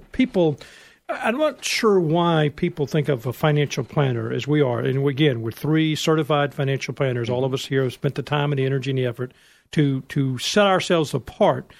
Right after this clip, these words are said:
And I guess my thought process is when we talk about planning, and next week, uh, we're gonna have, uh, another certified financial planner on that's gonna talk about specific, the art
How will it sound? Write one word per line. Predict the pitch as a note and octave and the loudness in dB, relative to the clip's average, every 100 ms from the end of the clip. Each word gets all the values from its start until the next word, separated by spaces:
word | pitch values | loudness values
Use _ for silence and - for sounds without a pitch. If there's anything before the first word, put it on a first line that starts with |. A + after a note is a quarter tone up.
| - - _ - | -20 -20 _ 2
And | G3+ F#3+ - | 2 2 -4
I | G#3 | -4
guess | G3+ C4+ - | 2 0 2
my | F#3 | 0
thought | D#3+ - A3+ G#3 | 2 2 2 2
process | - D#3+ D3 D#3 C#3 D3+ | 0 0 2 0 0 0
is | C#3+ C3 F#4 | 0 0 -8
when | C4+ F#3 E3 B3 | -6 0 2 2
we | C4+ | 0
talk | - A3+ G3+ | 0 0 0
about | E3+ D#3 - - | 0 -2 -2 -4
planning, | - G#3+ F3+ B2+ A2+ A#2+ - _ | 0 2 2 0 -4 -10 -16 _
and | F3+ | 2
next | F#3 A#3+ - | 4 2 -2
week, | G#3+ A#3+ D3+ | 0 0 0
uh, | E3 C#3+ | 0 2
we're | C#3 D3+ | 2 2
gonna | F3 E3 | 2 2
have, | D#3+ - | 0 -2
uh, | D3 D3 C#3+ | -2 0 0
another | D#3 G#3+ G#3 | 2 4 2
certified | C#3+ E3 C#3 D3 B2+ | 2 0 2 0 0
financial | D3 C3+ - | -2 -2 -4
planner | D#3 C#3 | -2 0
on | C3+ | 0
that's | C3 B2 - | -2 -4 0
gonna | D3+ | 0
talk | C3 D#3+ - | 2 0 0
about | C#3+ C#3+ - - | 0 -2 -6 -20
specific, | - - E3+ - G3 D#3 - _ _ _ _ - | -6 -2 0 2 0 -2 -4 _ _ _ _ 0
the | D3+ | 0
art | - F3 D#3 - | 4 4 4 0